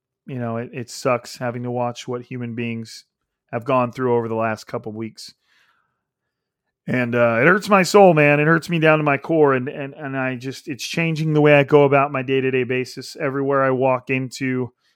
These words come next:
in a public setting, I'm looking for the exits. I'm,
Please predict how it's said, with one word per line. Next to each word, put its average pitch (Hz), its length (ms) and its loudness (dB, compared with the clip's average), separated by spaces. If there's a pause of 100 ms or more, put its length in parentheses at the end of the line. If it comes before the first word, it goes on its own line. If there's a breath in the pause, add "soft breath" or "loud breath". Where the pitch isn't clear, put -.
(120)
in 135 100 -6
a 127 60 -4
public 135 320 0
setting, 131 380 2
I'm 127 160 0
looking 131 280 -2
for 131 140 -4
the 123 140 -2
exits. 127 600 -4
I'm, 120 340 -6